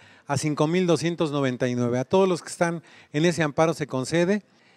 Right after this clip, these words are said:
Si el gobierno del estado está empe-, empecinado en perjudicar a los pensionistas,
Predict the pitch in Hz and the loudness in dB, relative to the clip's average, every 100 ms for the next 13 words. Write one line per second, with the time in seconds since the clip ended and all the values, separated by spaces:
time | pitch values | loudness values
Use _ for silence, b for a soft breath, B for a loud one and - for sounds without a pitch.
0 | b - 170 160 156 160 190 220 214 190 | b -10 2 4 6 6 6 6 4 2
1 | 160 143 202 180 196 - 165 160 - 196 | 0 4 2 4 0 2 0 0 -2 -2
2 | 160 151 165 147 156 160 196 190 165 b | -2 2 4 4 2 4 6 6 4 b
3 | b - 143 151 123 139 139 185 196 160 | b -8 0 2 4 0 4 6 6 4
4 | - 143 147 165 156 202 - | -2 -4 -2 -2 2 2 0